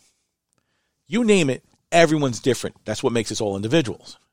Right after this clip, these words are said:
However, some people forget this. And when they're trying to teach someone, they impose the system on them saying, "This is the way it's gotta be." And when a student can't conform to it,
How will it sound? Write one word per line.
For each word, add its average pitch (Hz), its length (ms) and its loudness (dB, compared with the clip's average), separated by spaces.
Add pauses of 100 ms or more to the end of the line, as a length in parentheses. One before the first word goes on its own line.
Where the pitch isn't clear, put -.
(600)
However, 156 420 4
some 214 240 -4
people 135 300 -6
forget 156 380 -2
this. - 420 -14 (520)
And 123 140 -2
when 131 140 -2
they're 123 120 -4
trying 175 480 -2
to - 120 -10
teach 247 320 -8
someone, 95 500 -4 (340)
they 143 220 0
impose 180 560 -2
the 147 100 -6
system - 480 -4
on 104 200 -2
them 95 180 -8
saying, 95 380 -6 (300)
"This 113 180 -4
is 135 80 -4
the 143 80 0
way 135 120 4
it's 117 80 -2
gotta 110 200 0
be." 123 240 -8
And 110 120 -4
when 120 140 -4
a 104 60 -6
student 175 520 -6
can't 143 380 -8
conform 165 480 -4
to 107 180 -8
it, - 140 -8